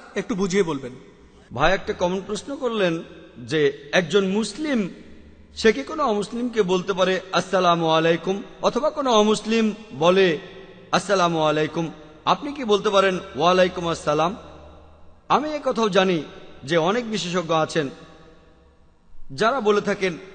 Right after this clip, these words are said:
Speaker 2: যদি কোনো অমুসলিম আপনাকে বলে আসসালামু আলাইকুম, আপনি তখন বলবেন আলাইকুম।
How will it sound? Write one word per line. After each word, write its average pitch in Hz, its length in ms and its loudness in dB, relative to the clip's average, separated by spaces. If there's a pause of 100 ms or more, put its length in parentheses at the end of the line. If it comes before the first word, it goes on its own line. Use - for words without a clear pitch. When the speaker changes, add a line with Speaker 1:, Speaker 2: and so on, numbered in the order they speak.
(200)
Speaker 2:
যদি 233 220 2
কোনো 302 180 -6
অমুসলিম 214 460 0
আপনাকে 196 340 -2
বলে 175 220 4
আসসালামু 175 520 2
আলাইকুম, 175 520 2 (120)
আপনি 269 300 0
তখন 220 260 0
বলবেন 190 240 0
আলাইকুম। 147 560 0